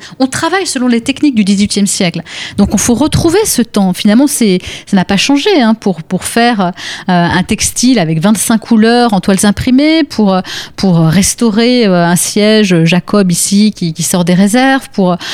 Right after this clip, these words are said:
pour traiter un marbre, et cetera. Ça, c'est un temps qui est, qui est vraiment incompressible et, euh, et qu'il faut respecter. C'est la beauté aussi des, euh, de, de, de, de ce métier et des objets d'art. Et je dirais, c'est presque une,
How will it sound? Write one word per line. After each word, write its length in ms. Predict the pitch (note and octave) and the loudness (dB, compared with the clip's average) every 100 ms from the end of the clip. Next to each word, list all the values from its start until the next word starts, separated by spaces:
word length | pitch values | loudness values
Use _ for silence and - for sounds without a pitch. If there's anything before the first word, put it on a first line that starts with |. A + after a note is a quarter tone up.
| - - - | -12 -14 -6
pour 160 | F#3+ | -4
traiter 380 | - A3 - A3+ | -2 -4 -2 2
un 120 | G#3+ | 4
marbre, 420 | A#3 C4 C#4+ B3+ | 4 4 2 2
et 40 | G3+ | 0
cetera. 380 | - G#3+ C4 F#4+ | -2 -2 0 0
Ça, 140 | - | -2
c'est 160 | C4+ A#3+ | -2 0
un 100 | B3 | 0
temps 240 | - D#4 | 2 0
qui 160 | C#4+ A#3 | 2 -2
est, 80 | G3+ | 0
qui 140 | - | 0
est 40 | |
vraiment 220 | G#3 A#3 B3+ | 2 4 2
incompressible 640 | B3 B3+ D4+ - F4 A3 | 0 -2 -2 0 2 2
et, 140 | G3+ | 2
euh, 100 | F#3 F#3 - - - - - | 0 -2 -10 -14 -14 -16 -6
et 160 | F3+ | -4
qu'il 180 | F3+ G#3 | -2 -4
faut 140 | - A3 | 0 0
respecter. 380 | B3 E4 F#4+ | 0 -2 -2
C'est 120 | - A3 | -2 0
la 120 | F3+ | 2
beauté 340 | A#3 C4 G4 | 2 0 0
aussi 340 | A3 F#3+ - G3+ | 0 0 -2 0
des, 240 | E3+ E3+ | 2 2
euh, 280 | E3 E3+ E3 | 0 0 -2
de, 160 | D#3+ | -2
de, 120 | D#3+ E3 | -2 -2
de, 140 | E3 D3+ | -2 -2
de 80 | F3 | -4
ce 160 | - - | -2 -2
métier 500 | F#3 - G#3+ F3 E3+ | -2 0 0 2 0
et 40 | |
des 200 | F3 F3+ | 2 2
objets 240 | F#3+ F#3+ G3 | 2 2 2
d'art. 320 | B3+ D4 F#3 - - - - | 2 2 -2 -8 -16 -14 -2
Et 80 | F3+ | -2
je 60 | |
dirais, 220 | F3 B3+ E4+ | 0 0 0
c'est 120 | A3+ | -4
presque 360 | - E4+ - | -2 -4 0
une, 360 | B3 F#3 F3+ E3 | 0 2 2 0